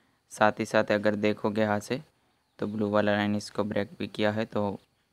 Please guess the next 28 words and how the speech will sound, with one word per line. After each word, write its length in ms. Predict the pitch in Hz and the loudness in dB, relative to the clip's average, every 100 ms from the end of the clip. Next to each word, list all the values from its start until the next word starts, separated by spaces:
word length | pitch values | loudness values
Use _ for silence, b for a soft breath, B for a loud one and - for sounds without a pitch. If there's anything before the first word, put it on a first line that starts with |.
| _ _ _ _ - | _ _ _ _ -6
ज़्यादा 260 | 104 101 | -2 0
चांसेस 520 | 107 107 107 110 117 120 | 0 2 0 0 -4 -6
है 60 | |
स्टॉक 340 | 120 - 107 107 | -6 0 0 0
यहाँ 180 | 101 101 | -2 -2
से 140 | 123 | 0
आगे 260 | 113 101 120 - _ _ _ _ _ - | 0 0 -6 -8 _ _ _ _ _ -8
वापस 260 | 101 107 | -2 -2
से 100 | - | -2
एक 120 | 107 120 | -4 0
रिवर्सल 420 | 107 101 101 101 | 0 0 0 -2
लेके 240 | 101 101 104 | -2 0 0
आप 100 | 104 | 0
जाने 280 | 104 104 101 | 0 0 -2
का। 140 | 123 - _ _ _ _ _ _ _ _ _ _ _ _ _ _ _ _ _ _ _ - - | -4 -8 _ _ _ _ _ _ _ _ _ _ _ _ _ _ _ _ _ _ _ -20 -6
लेवल 280 | 107 104 104 | 2 6 4
पे 120 | - | 2
फॉलो 280 | 110 110 107 | 2 4 6
कर 140 | 104 101 | 6 2
सकते 340 | - 101 113 | 0 -2 2
हैं। 60 | 110 | 4
and 100 | 107 | 4
मुझसे 340 | 104 - 110 | 0 2 0
कॉन्टैक्ट 460 | - 104 101 104 - | 4 2 2 0 2
करके 260 | 107 104 | 0 4
अगर 220 | 107 104 | 4 6
आप 200 | 104 101 | 4 4
लोग 200 | 107 107 | 2 0